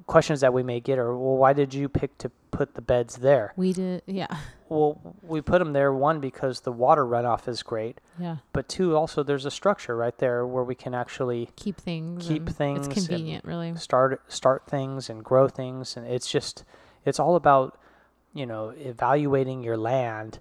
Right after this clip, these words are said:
Speaker 2: Yeah.
Speaker 1: and, and saying, "Well, this is what I have here, and this is where the water is here,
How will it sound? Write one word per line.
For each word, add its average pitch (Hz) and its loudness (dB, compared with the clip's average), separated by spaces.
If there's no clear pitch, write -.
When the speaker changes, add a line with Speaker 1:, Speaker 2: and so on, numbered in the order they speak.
Speaker 2:
Yeah. 170 -8
Speaker 1:
and, 117 -10
and 120 -10
saying, 113 -10
"Well, 131 -2
this 147 -4
is 165 -4
what 143 6
I 131 6
have 123 0
here, 117 -4
and 120 -8
this - -8
is 131 -6
where 127 4
the 120 2
water 120 4
is 117 -2
here, 123 0